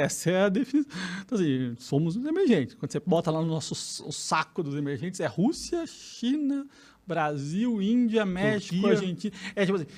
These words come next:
Speaker 1: é todo mundo que toma as decisões ruins no momento que precisa tomar
Speaker 2: É.
Speaker 1: a decisão difícil. Então, assim, é, não dá pra acreditar que a gente vai virar uma Suíça.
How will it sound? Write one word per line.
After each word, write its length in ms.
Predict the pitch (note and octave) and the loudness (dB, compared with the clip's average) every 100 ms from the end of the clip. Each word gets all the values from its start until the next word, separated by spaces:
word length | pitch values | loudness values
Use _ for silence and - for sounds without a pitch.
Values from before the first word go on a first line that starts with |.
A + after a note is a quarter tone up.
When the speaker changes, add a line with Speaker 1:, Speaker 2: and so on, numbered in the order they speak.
| - - _ | -20 -20 _
Speaker 1:
é 200 | C#3+ D3 | 0 0
todo 440 | C3+ - G3+ B3 D4+ | 0 2 4 8 8
mundo 320 | A3+ B3+ E4 | 8 8 4
que 160 | - C#4 | 2 -2
toma 460 | - G#3 A3 C4+ | -2 0 2 4
as 100 | B3 | 2
decisões 520 | A#3 A#3 A#3 F#3 A3 | 2 0 2 4 4
ruins 340 | - B3+ A3+ A3+ | 6 4 6 6
no 60 | B3+ | 4
momento 300 | D4 D#4 - | 4 0 -4
que 60 | |
precisa 160 | - - | -14 -8
tomar 220 | - A#3+ | 0 2
Speaker 2:
É. 20 | |
Speaker 1:
a 20 | A3 | 2
decisão 340 | D4+ F#3 F#3+ | 2 4 4
difícil. 400 | - G#3 E3 - - - - _ D3+ E3 D#3+ D3+ D3 - | 4 4 2 0 -6 -12 -20 _ -8 -6 -6 -10 -14 -16
Então, 120 | A3 | -16
assim, 200 | - F#3+ F3 G#3 | -14 -14 -14 -10
é, 400 | - C3+ B2 B2 | -4 -2 0 0
não 160 | F#3 | 2
dá 180 | F3+ D#3+ | 4 2
pra 200 | D#3+ G#3+ | 4 2
acreditar 720 | G3 G#3+ G3 G3+ F#3 E3+ F3+ - _ _ _ _ _ _ | 2 2 2 2 2 2 0 -10 _ _ _ _ _ _
que 80 | E3+ | -8
a 40 | |
gente 60 | E3+ | -2
vai 80 | E3+ | 0
virar 120 | F3 | 0
uma 80 | E3 | 0
Suíça. 460 | - F#3 - - | 0 -2 -4 -12